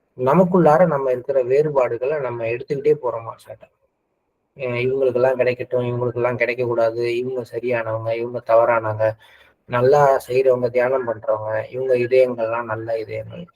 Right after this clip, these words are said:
அப்படின்னு எல்லாம் ஒரு வேறுபாடான ஒரு உணர்வோட எல்லாரையும் பார்த்துக்கிட்டு நான் குருநாதர்ட்ட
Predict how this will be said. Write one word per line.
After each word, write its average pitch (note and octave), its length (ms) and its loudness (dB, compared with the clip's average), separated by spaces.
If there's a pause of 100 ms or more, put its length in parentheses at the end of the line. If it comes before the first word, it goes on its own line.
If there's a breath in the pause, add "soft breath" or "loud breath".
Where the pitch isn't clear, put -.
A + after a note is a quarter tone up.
அப்படின்னு D3+ 320 4
எல்லாம் D#3 360 8
ஒரு D3 220 6
வேறுபாடான E3 1000 6
ஒரு C#3+ 300 2
உணர்வோட D3 380 -2
எல்லாரையும் C#3 500 -4
பார்த்துக்கிட்டு C3+ 600 -8
நான் B2 240 -10
குருநாதர்ட்ட B2 580 -10